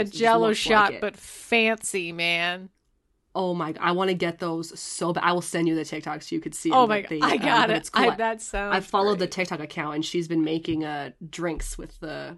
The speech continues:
Speaker 1: with the different boba, so I wanna get some drink ideas. Um, but yeah, so that,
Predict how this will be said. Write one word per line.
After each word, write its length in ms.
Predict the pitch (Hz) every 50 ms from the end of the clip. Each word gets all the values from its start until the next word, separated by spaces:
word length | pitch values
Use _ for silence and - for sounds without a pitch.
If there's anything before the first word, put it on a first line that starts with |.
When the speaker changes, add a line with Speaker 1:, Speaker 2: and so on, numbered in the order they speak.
| - _
Speaker 1:
with 140 | 170 170
the 100 | 170 160
different 340 | 151 151 147 - 147 139 160 160
boba, 260 | 151 151 143 143 -
so 100 | - 147
I 40 | 147
wanna 160 | 147 151 151
get 180 | 151 156 151
some 140 | - 165 156
drink 260 | 147 147 147 147 -
ideas. 460 | - 147 143 - 156 - - - - -
Um, 260 | - 160 147 151 151 147
but 260 | - 143 147 - - _ _ _ _ _ _
yeah, 220 | - 170 131 - -
so 260 | - - 151 147 147 147
that, 360 | 147 175 175 151 131 - -